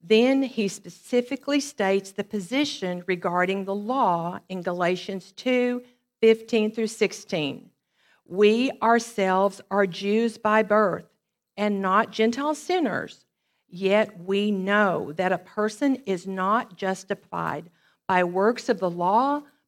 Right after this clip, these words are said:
but through faith in Jesus Christ. So we also have believed in Jesus Christ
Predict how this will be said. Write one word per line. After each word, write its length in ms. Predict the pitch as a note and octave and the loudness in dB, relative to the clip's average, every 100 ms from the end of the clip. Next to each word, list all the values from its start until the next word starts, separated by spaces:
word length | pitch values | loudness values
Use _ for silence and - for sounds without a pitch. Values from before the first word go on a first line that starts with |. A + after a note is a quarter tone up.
| - | -2
but 200 | F#3+ - | -2 -4
through 260 | G#3+ G#3 | -4 -2
faith 680 | G3+ _ - G3 G#3 G#3+ - - | -4 _ 2 4 4 2 -4 -4
in 160 | G3+ | -4
Jesus 440 | G3 F#3+ F#3+ G3 - | -2 -4 -4 -6 -14
Christ. 680 | _ G3 F#3 F#3 - - _ _ _ _ | _ -6 -6 -10 -16 -20 _ _ _ _
So 240 | - F#3+ | 0 2
we 580 | F#3 F#3 G#3 B3 C4+ - - | 2 2 2 2 -2 -6 -4
also 460 | G3+ G#3+ G#3 G#3 | 0 0 2 0
have 260 | F#3+ G3+ F#3 | 0 -2 -2
believed 560 | F3+ F3 G3 A#3 B3+ - | -4 0 0 2 -2 -8
in 140 | F#3+ F3+ | -10 -10
Jesus 560 | - G3 A#3+ D4 D4 | -4 -2 -2 -4 -8
Christ 640 | - - C#4 G#3+ F#3+ G3 | -10 -4 0 2 0 -4